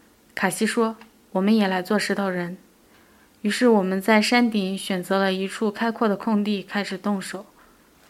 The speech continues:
我们先将附近合适的石块集中到那里，垒了一个又大又平的台基，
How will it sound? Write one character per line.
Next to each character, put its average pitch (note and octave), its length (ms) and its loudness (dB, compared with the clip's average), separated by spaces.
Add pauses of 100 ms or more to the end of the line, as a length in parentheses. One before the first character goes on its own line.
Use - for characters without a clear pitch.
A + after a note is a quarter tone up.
(140)
我 G3 80 0
们 G3 120 2
先 A#3 200 2
将 A#3 220 4
附 A3+ 160 -4
近 A3 240 2
合 F#3+ 240 0
适 - 160 2
的 G#3 120 2
石 - 180 -4
块 G#3+ 320 0 (300)
集 G3 160 -4
中 A3 200 4
到 A3 200 6
那 G3+ 220 6
里， F#3 200 -8 (460)
垒 F#3+ 200 4
了 F#3 200 2
一 F#3+ 160 -6
个 G#3+ 260 4
又 G#3+ 240 4
大 G#3+ 260 4
又 G3+ 220 -2
平 F#3+ 260 -4
的 F#3+ 80 0
台 F#3 240 -4
基， G#3+ 380 -2